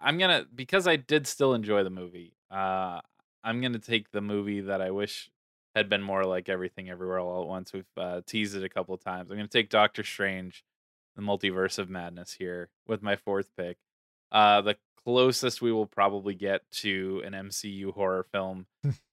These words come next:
Speaker 1: Uh, Sam Raimi directing, uh, of the Evil Dead franchise. And you could really feel that presence throughout the movie.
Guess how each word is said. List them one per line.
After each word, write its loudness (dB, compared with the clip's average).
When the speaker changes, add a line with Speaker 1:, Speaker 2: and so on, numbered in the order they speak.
Speaker 1:
Uh, 4
Sam 4
Raimi 2
directing, 0
uh, -4
of -10
the -8
Evil -6
Dead -4
franchise. -2
And 4
you 2
could 2
really 6
feel 2
that 6
presence 0
throughout 4
the -6
movie. -6